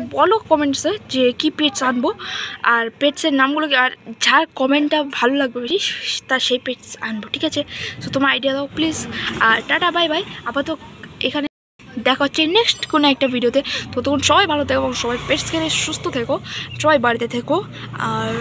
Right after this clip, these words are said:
আজকে একটা news ছড়াচ্ছে, সেটা হলো ওই যে, উম, বাচ্চাদের চুরি হচ্ছে। তাই বলছি guys,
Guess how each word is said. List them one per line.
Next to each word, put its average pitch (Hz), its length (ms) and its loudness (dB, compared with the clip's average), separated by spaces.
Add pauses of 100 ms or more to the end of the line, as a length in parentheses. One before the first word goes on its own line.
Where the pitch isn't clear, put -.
আজকে - 320 0
একটা 320 200 0
news 311 260 -2
ছড়াচ্ছে, 359 280 0
সেটা 294 220 -2
হলো 302 220 0
ওই 311 120 2
যে, 294 120 -4
উম, 254 500 -2
বাচ্চাদের 247 360 -2 (760)
চুরি 262 140 -6
হচ্ছে। 254 160 -2 (360)
তাই 269 100 2
বলছি 254 260 2
guys, 320 220 0